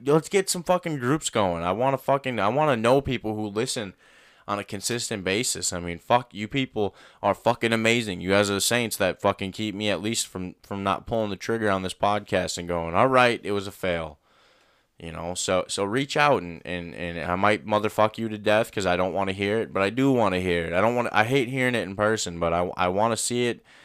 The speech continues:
You know, message me on, on Instagram, Twitter, whatever the fuck, Facebook. Um, i-, it's a, it's, it's awesome to see that you guys listen, and when you guys like it, I, I just wanna get to meet you and say thank you. You know, it, uh, I,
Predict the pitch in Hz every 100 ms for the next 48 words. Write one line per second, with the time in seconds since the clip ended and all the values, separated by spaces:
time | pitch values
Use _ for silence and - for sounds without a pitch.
0 | - - 90 87 98 - 123 123 120 120
1 | 113 - 107 107 113 - 107 92 87 82
2 | - 117 113 92 85 107 117 110 - 92
3 | 87 113 120 - 90 80 _ _ _ _
4 | _ - 90 82 82 - 62 71 98 107
5 | 107 107 104 - - 107 - 113 120 -
6 | 123 104 - 117 87 101 98 92 87 -
7 | 87 104 107 104 98 87 87 92 92 90
8 | 87 92 101 92 87 65 82 - 98 120
9 | 139 131 117 110 - 107 131 - 139 120
10 | 101 95 104 117 135 82 - 87 85 90
11 | 101 87 - - _ _ _ _ _ -
12 | - 80 80 80 80 85